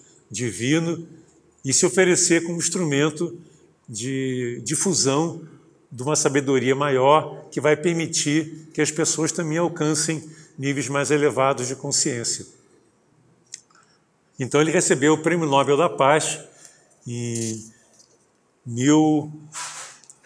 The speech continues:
novecentos e oitenta e seis, é, mil novecentos e oitenta e nove, ele recebeu o Prêmio Nobel da Paz e vem trabalhando, né, em muitos, muitas questões sociais. Uma das suas grandes dificuldades é,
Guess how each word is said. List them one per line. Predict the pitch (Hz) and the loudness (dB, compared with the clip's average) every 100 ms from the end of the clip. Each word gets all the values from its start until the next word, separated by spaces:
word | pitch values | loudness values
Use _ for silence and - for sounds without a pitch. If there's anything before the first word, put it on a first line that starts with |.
| - 120 | -12 -4
novecentos | 127 - - 143 - | 0 2 2 4 6
e | |
oitenta | 135 135 147 143 | 6 6 2 4
e | |
seis, | - - 143 135 - | 4 4 4 4 2
é, | 127 | 0
mil | 139 123 143 | 0 0 2
novecentos | 156 151 170 165 | 2 2 2 4
e | 156 | 4
oitenta | 156 156 151 | 4 2 0
e | |
nove, | 123 131 151 - - - - _ _ 139 | 2 4 4 0 -12 -18 -20 _ _ -4
ele | 135 | 2
recebeu | 143 - 120 131 | 2 2 2 2
o | 135 | 4
Prêmio | 139 135 | 0 0
Nobel | 127 131 139 | 0 0 2
da | 143 | 0
Paz | 131 135 139 - - - - _ - | 6 6 6 0 -14 -20 -20 _ -10
e | 151 | -6
vem | 123 139 | 0 0
trabalhando, | 151 139 131 120 139 120 | 2 4 4 4 0 0
né, | 120 135 | -2 -4
em | 123 | -4
muitos, | 123 151 151 - - - - _ - | -4 -4 -2 -6 -10 -20 -20 _ -8
muitas | 139 - | -4 -2
questões | - 131 - 135 - | 0 0 2 0 2
sociais. | 147 - 123 123 151 135 - - - - | 2 4 4 6 6 4 -2 -12 -20 -14
Uma | 120 | -8
das | 113 143 | -4 -2
suas | 139 123 | 0 0
grandes | 110 113 139 147 - - - _ _ _ _ _ _ | -2 -2 0 -2 -4 -8 -12 _ _ _ _ _ _
dificuldades | 117 - 147 151 120 127 147 135 123 | -12 -6 -4 -2 2 4 4 2 4
é, | 147 139 - | 4 4 0